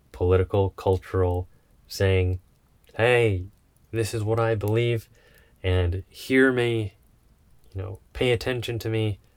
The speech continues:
I want you to know that I don't agree. I want you to know that I see it differently." This doesn't mean that. This self-censorship is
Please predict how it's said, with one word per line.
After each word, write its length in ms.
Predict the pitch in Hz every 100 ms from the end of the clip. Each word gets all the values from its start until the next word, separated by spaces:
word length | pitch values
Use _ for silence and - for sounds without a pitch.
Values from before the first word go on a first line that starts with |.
| _ _ _
I 40 | 87
want 220 | 101 110
you 60 | 113
to 80 |
know 200 | 113 120
that 120 | 113 107
I 80 |
don't 200 | 107 110
agree. 320 | 101 104 120 107
I 120 | 104
want 200 | 104 107
you 80 | 110
to 80 |
know 180 | 110 110
that 100 | 104
I 60 | 101
see 240 | - 117
it 80 | 104
differently." 560 | 113 104 107 101 101 - _ _ _ _ _
This 120 | 131 127
doesn't 300 | 135 120 - - -
mean 320 | 104 117 92
that. 400 | 87 87 87 - _ - - _ _ _ _ _ _ _ _ _ _ -
This 320 | 127 127 -
self-censorship 920 | - 123 117 - 113 104 107 - 98 -
is 460 | 95 92 90 87